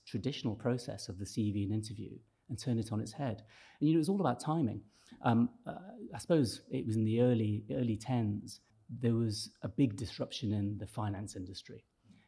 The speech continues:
There was just the start of the disruption when it came to, um, uh, data science.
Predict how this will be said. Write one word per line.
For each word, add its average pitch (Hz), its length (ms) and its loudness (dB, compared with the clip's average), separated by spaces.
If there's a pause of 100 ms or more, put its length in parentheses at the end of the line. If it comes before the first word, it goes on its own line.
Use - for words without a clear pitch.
(140)
There 110 140 2
was 110 400 -2
just - 240 -16
the 113 60 -16
start 131 420 -4
of 110 60 -12
the 110 80 -2
disruption 107 480 -4
when 107 100 -2
it 113 80 -10
came 107 240 -2
to, 107 400 -4
um, 104 280 -2 (300)
uh, 101 140 -10
data 110 300 -4
science. 104 580 -6